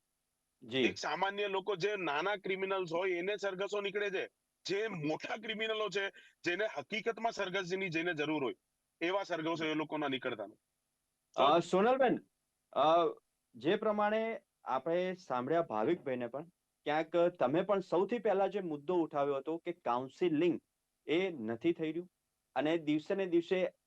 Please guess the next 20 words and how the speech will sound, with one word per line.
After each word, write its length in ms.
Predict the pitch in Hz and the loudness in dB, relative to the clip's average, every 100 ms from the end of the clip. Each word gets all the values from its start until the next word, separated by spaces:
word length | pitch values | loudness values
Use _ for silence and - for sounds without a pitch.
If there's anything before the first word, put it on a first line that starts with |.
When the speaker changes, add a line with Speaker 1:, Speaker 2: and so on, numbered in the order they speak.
| _ 175 | _ -2
Speaker 1:
પછી 420 | 180 240 247 - _ _ - | -2 -2 -6 -10 _ _ 0
એકવાર 640 | 190 - 247 285 226 151 - | 0 0 2 4 4 2 0
એ 100 | 208 | 0
ગુનેગાર 680 | 147 160 190 175 214 185 113 | 0 0 0 2 2 2 0
જ્યારે 440 | 127 139 151 156 - | 0 0 0 -2 -6
આખી 300 | 135 _ 202 | -12 _ -14
પ્રોસેસમાંથી 800 | - 131 135 185 185 170 151 160 | -8 -6 -4 -6 -6 -4 -2 -2
પસાર 380 | 131 117 131 123 | -2 2 2 2
થાય 200 | 127 120 | 0 0
છે, 120 | 139 | -4
પોલીસથી 580 | - 135 160 170 - 135 | -4 0 0 0 -4 -4
માંડીને 560 | 117 113 120 131 151 | -2 -2 -2 0 -2
કદાચ 420 | 156 143 139 147 | -2 0 2 2
એને 220 | 127 135 143 | -2 -6 -4
જેલ 280 | 143 165 | 0 0
થઈ 280 | 131 123 131 | 0 -2 -4
કે 200 | 143 170 | -4 -2
એને 180 | 160 160 | 0 0
સજા 380 | 170 156 180 208 | 0 0 2 0
ભોગવી, 380 | 120 120 156 | 0 0 0